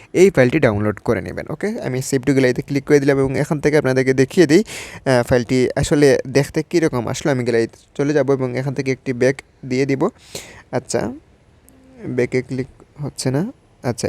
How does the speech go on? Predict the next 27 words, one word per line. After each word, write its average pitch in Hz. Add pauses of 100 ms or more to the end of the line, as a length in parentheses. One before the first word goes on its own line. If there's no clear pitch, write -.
এই 143
যে 117
এই 175
ফাইলটি 175
আমি 160
এইমাত্র 156
সেভ 143
করেছি, 135 (380)
এটা 165
আমার 156
আগে 143
সেভ 143
করেছিল 180
এবং 147
এটা 135
আমি 127
এইমাত্র 123
সেভ 107
করেছি। 113
এগুলো 143
কিন্তু 143
প্রিন্ট 147
হয়, 156
আপনারা 120
চাইলে 113
ক্লিয়ার 127
কোয়ালিটিতে 127